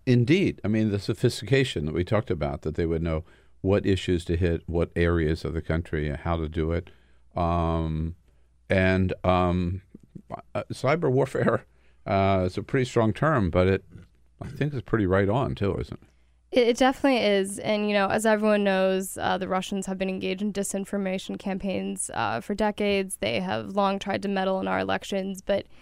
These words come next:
Speaker 2: now it's just so much easier for them because we have these online tools that they know Americans are using, and they know they can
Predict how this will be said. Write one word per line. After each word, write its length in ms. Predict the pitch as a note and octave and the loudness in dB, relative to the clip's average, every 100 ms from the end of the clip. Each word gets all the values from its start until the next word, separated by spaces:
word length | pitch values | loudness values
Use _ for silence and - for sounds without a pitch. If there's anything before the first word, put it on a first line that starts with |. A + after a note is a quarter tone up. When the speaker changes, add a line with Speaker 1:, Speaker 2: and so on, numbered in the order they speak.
| - - - | -20 -12 0
Speaker 2:
now 280 | G#3 G3 | 2 4
it's 200 | G3 - | 2 -2
just 200 | - F#3+ | -4 -2
so 160 | - F#3 | 0 0
much 200 | F3+ - | 0 -6
easier 400 | G#3 G#3 G#3+ G3 | -6 -2 0 0
for 160 | G3 F#3 | -2 -4
them 300 | F#3 F3+ F#3 | -4 -4 -4
because 420 | F#3+ - F#3+ F3+ | -8 -6 -6 -4
we 100 | F#3 | -6
have 260 | F3+ F#3 F3+ | -4 -4 -4
these 160 | G3 | -4
online 320 | F#3 F#3+ - | -2 -4 -4
tools 440 | - - G#3 F#3+ F#3 | -8 -4 -2 0 -2
that 120 | F#3+ | -4
they 140 | F#3+ | -4
know 300 | F#3+ F#3+ F#3+ | 0 2 2
Americans 520 | F3+ F#3 F#3 F#3+ F#3+ F#3+ | 0 -2 -4 -4 -8 -8
are 60 | |
using, 600 | F#3+ G#3 G#3 F#3 F3 F#2+ | -6 -4 -2 -2 -2 -4
and 140 | - F#3+ | -4 -4
they 80 | F#3 | -4
know 280 | F#3+ F#3 | -2 -2
they 120 | G3 G#3 | -4 -6
can 280 | G3 F#3+ | -6 -8